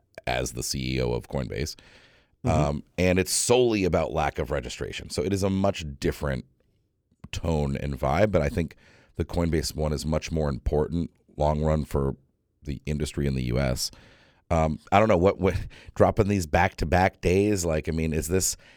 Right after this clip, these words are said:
Speaker 1: and this is gonna have to get resolved in court. We, we don't really, I don't really expect either firm to, to really settle, um, at this point. I don't expect that. So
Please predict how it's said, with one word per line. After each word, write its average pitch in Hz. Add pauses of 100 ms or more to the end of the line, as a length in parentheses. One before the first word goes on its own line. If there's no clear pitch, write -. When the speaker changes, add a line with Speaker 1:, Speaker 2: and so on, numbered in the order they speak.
(140)
Speaker 1:
and 87
this 87
is 90
gonna 90
have 87
to 92
get 82
resolved 82
in 78
court. 92
We, 82
we 76
don't 90
really, 90
I 85
don't 90
really 90
expect - (580)
either 87
firm 80
to, 76 (180)
to 82
really 73 (260)
settle, 76 (100)
um, 73
at -
this 78
point. 67
I -
don't 65
expect -
that. 62
So 78